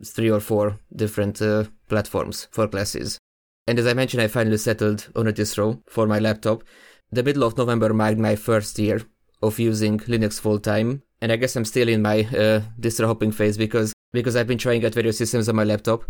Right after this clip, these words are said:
and for a while I was, uh, happy with, uh, Endeavour O S and Arch, but then I kept encountering packages in the A U R that, uh, I needed, but I would fail to install because it was trying to pull a deb file, but it, the link was just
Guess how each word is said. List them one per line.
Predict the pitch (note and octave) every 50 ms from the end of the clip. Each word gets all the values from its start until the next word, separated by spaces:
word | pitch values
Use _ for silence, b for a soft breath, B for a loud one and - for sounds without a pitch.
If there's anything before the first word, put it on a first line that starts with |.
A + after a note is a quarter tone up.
| B B B B B B B B B
and | - A2+ A2 A2
for | A2 - A#2+ A2+
a | G#2+
while | A2+ A2+ A2+ A2+ A2+ - -
I | A2+ A2+ A2
was, | A2 A2+ A2+ A2 A2 A2
uh, | A2 A2 A2 G#2+ G#2+ G#2+ A2 G#2+ G#2+ - - _ -
happy | - C3+ A#2+ A2+ A#2+
with, | G2+ G#2+ G#2+ G#2 G2
uh, | A2+ A2 G#2+ G#2+ A2 A2 G#2+ A2 - -
Endeavour | A#2 A2+ A2 G#2+ G#2+ G#2+ G#2
O | G#2
S | A2+ A2 G#2+ -
and | G#2+ G#2
Arch, | G#2 G2+ G#2+ A#2+ - - - - B B B B B B B B B -
but | F#2+ A2+ A#2 A2+
then | A2 A#2 A2
I | A2
kept | A2 - B2+ A#2 - -
encountering | A#2+ A2+ G#2+ A#2+ A2 G#2+ G#2+ A2+ G#2+ A2 A2
packages | - - A#2 A2 - G#2+ G#2 A2+ G#2 A2
in | G#2+ A2
the | G#2+ G#2
A | A2+
U | A2+ A2+
R | A2+ A2+
that, | G#2+ A2+ G#2+ G#2+ - -
uh, | A2+ A2 G#2+ -
I | G#2+ G#2+
needed, | A2 A2+ A2 A#2 A2 G#2+
but | G#2+ G#2+ A2
I | A2+ A2 G#2+ G#2+ - - _ -
would | A#2+ G#2 -
fail | - - A2+ A2 G#2+ A2 A2
to | A2 - A#2 G#2+ A2 A2 A2 G#2+ - -
install | - A2+ A2+ G#2+ - - A2 G#2+ G#2+ A#2 A#2 B B B B B B B
because | - A2+ - A#2
it | A2+ A2 A#2
was | A2+ A2+
trying | - A#2+ A#2 A2+ A2+ A2+
to | A2 A#2 A2 A2 G#2+ G#2+ - - -
pull | - A#2+ A2+
a | A2+ G#2+
deb | A2 A2 G#2+ -
file, | - A2 G#2+ A2
but | A2 G#2+ A2 G#2+
it, | A2+ G#2+ - - - -
the | - - A2+
link | A2 A2 A2 G#2 -
was | A2 G#2+ G#2+
just | G#2 A2 G#2+ G2+ - - - -